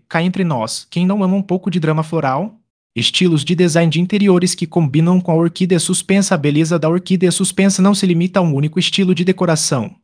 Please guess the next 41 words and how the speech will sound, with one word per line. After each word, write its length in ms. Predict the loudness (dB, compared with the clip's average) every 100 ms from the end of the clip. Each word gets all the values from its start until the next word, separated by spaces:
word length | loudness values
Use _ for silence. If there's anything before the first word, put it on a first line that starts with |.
| _ _ _
Ela 160 | -2 -2
é 20 |
como 200 | -2 -4
aquela 300 | -4 -4 -2
amiga 300 | -2 -2 -4
que 120 | -6
combina 360 | -4 -2 -2 -4
com 180 | -4
todo 240 | -2 -2 0
mundo. 440 | 0 -2 -6 -10 -16 _ -14
Aqui 220 | -8 -4
estão 260 | -2 0 0
alguns 320 | 0 0 0
estilos 440 | -2 0 0 0
que 120 | -2
se 140 | -4 -2
dão 180 | -2 -2
super 320 | -2 -2 -2
bem 220 | 0 -4
com 220 | -4 -2
essas 260 | -2 -2 -2
belezuras. 720 | -2 0 0 0 -2 -6 -12 _
Estilo 360 | -4 0 0 0
de 100 | 0
decoração. 720 | -2 0 -2 -2 -4 -8 -10 _
Minimalista 560 | -6 -2 -2 -2 -2 -4
como 220 | -2 0
a 40 | 2
orquídea 440 | 0 -2 -2 -2
suspensa 520 | -2 -6 -2 -2 -2
se 120 | -2
encaixa. 560 | -4 -2 0 -2 -4 -12 _ -6
Adiciona 480 | -4 -2 0 0 2
um 100 | 0
toque 300 | 0 -2 -2
de 100 | -2
vida 280 | 0 -2
sem 240 | -2 -2 -2
sobrecarregar 760 | -2 -4 -4 -4 -4 -2 0
o 40 | 0
espaço. 580 | -2 -2 -2 -4 -12